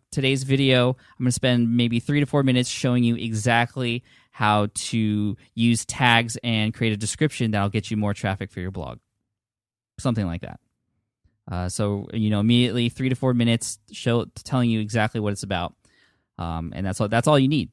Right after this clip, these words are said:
That's really all you need to start off with. Now, skip the long intros and the fancy music and all that stuff. You don't need it. Uh, get right into the content, and your audience will appreciate it.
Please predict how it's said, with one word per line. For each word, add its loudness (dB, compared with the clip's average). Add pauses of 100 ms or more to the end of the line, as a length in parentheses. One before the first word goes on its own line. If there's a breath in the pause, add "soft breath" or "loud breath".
That's -6
really 0
all 0
you 0
need -4
to -6
start -4
off -4
with. -12
Now, 0
skip -2
the -6
long 2
intros 0
and -2
the -2
fancy -2
music 0
and -2
all -2
that -4
stuff. -4
You -4
don't 0
need 0
it. -4 (640 soft breath)
Uh, -4 (140)
get 2
right 0
into 0
the -4
content, 0
and 0
your -2
audience 0
will -6
appreciate -8
it. -6